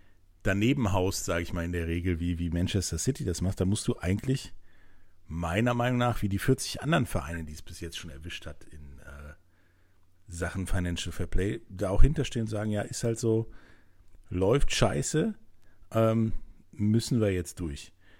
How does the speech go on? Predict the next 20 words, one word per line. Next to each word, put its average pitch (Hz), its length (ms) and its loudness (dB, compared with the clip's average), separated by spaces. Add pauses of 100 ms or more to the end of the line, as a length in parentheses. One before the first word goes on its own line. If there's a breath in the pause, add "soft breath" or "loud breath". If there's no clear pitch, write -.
(180 soft breath)
Dann 113 160 -2
dagegen 139 340 -4
zu - 140 -8
klagen, 113 720 -2
die 98 100 -6
Sperre 127 420 -4
aufgehoben 92 680 -2
werden 85 340 0 (760 soft breath)
und 120 260 2
dann 127 260 6
irgendwie 113 760 0
nur 110 460 4
noch 117 160 6
zehn 131 340 4
Millionen 120 460 2
anstatt - 420 2
hundert 147 340 2
Millionen 87 560 4
pro - 200 0
Jahr 76 360 -4